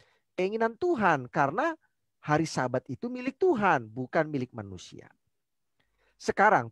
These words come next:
tubuh kita ini kudus. Kenapa tubuh kita ini kudus? Karena tubuh kita ini sudah dibeli oleh Tuhan. Dan pembayarannya itu lunas, yaitu melalui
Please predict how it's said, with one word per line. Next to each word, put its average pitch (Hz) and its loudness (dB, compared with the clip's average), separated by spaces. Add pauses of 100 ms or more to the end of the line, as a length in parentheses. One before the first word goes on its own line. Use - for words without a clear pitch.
tubuh 277 6
kita 247 0
ini 277 4
kudus. 254 2
Kenapa 311 2
tubuh 247 0
kita 226 -4
ini 170 -2
kudus? 254 -2 (400)
Karena 208 2
tubuh 220 0
kita - -4
ini 170 2
sudah 233 4
dibeli 226 2
oleh 277 6
Tuhan. 135 -6 (2250)
Dan 220 4 (240)
pembayarannya 165 4
itu 214 -4
lunas, 269 0 (480)
yaitu 143 0
melalui 147 -2